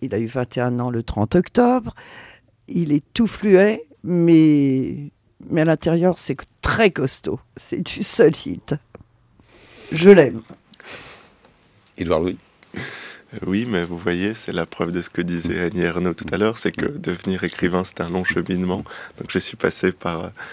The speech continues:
Speaker 3: tout un tas d'expériences avant cela. Et puis j'ai croisé des personnes, euh,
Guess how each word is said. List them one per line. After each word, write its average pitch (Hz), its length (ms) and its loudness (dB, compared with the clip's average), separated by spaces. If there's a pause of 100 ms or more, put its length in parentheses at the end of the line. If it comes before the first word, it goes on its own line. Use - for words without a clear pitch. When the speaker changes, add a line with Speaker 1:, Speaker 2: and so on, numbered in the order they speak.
(100)
Speaker 3:
tout - 200 -10
un 131 60 -6
tas - 160 -4
d'expériences 92 800 -6
avant 87 240 -6
cela. - 280 -10
Et - 60 -6
puis - 200 -4
j'ai 87 100 -4
croisé 92 300 -2
des 87 120 -2
personnes, - 480 -6
euh, 92 120 -10